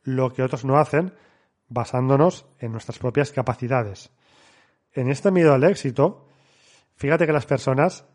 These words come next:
somos muy buenas esquivando aquello que nos molesta.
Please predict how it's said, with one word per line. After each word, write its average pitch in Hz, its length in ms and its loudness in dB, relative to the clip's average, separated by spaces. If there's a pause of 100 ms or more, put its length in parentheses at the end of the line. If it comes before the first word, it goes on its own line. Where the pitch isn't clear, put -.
(400)
somos 135 340 -2
muy 139 180 2
buenas 117 380 -2
esquivando 120 1040 -6 (100)
aquello 135 380 0
que 135 100 -4
nos 123 140 -2
molesta. 120 580 -4